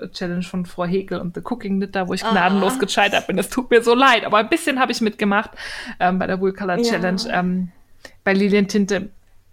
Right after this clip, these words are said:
Speaker 1: ich werd's probieren, aber mal schauen. Wir sind ja auch viel unterwegs im August. Das ist dann auch
Speaker 2: Ja.
Speaker 1: nochmal schwierig.
Speaker 2: Ja, also ich versuch's auch immer.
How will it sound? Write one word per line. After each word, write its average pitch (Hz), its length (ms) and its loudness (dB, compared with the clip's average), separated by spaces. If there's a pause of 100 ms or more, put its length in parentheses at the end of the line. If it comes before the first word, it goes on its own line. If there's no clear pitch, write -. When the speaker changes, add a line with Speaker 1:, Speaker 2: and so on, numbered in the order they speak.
(160)
Speaker 1:
ich - 240 -8
werd's 196 240 0
probieren, 190 560 2
aber 170 420 -4 (800)
mal 180 140 0
schauen. 151 520 0
Wir 202 120 6
sind 214 140 4
ja 214 80 8
auch 202 80 4
viel 208 200 0
unterwegs 185 720 -2 (160)
im 170 180 -4
August. 170 460 -6
Das 175 120 -8
ist 175 160 -10
dann 190 120 -6
auch - 140 0
Speaker 2:
Ja. - 80 4
Speaker 1:
nochmal 160 400 -2 (800)
schwierig. - 600 -8 (440)
Speaker 2:
Ja, 208 280 -10 (440)
also 247 160 2
ich 262 120 -2
versuch's 302 440 -2
auch - 280 -2
immer. 370 340 -4